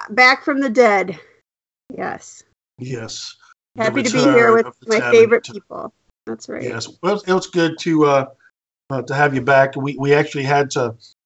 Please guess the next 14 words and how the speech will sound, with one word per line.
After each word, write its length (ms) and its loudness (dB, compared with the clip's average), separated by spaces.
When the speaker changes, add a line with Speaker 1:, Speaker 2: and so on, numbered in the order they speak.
Speaker 2:
uh, 160 -4
skip 440 0
one 300 2
week 220 6
of 120 2
Rotten 280 4
Roundtable. 720 2
I 140 0
had 380 0
stuff 380 0
going 240 4
on 220 4
at 160 -4
work, 360 2